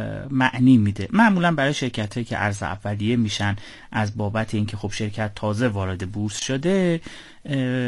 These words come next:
به ویژه برای شرکت‌های فرابورسی میان یک اوراق تبعی هم در نظر می‌گیرن که با نرخ سی درصد بالاتر عملاً تضمین بشه.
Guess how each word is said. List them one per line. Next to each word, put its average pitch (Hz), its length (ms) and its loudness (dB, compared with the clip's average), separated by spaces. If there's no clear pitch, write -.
به 165 220 4
ویژه 160 260 4
برای 127 180 2
شرکت‌های 110 480 -4
فرابورسی 107 1200 -2
میان 156 420 2
یک 131 260 -2
اوراق 107 320 -2
تبعی 101 400 -4
هم 107 120 -2
در 98 180 -4
نظر 101 340 -2
می‌گیرن 185 500 -2
که 127 160 -8
با 107 140 -4
نرخ 107 260 -2
سی 101 240 -8
درصد 95 460 -8
بالاتر 98 540 -2
عملاً 127 460 0
تضمین 127 500 2
بشه. 95 300 -10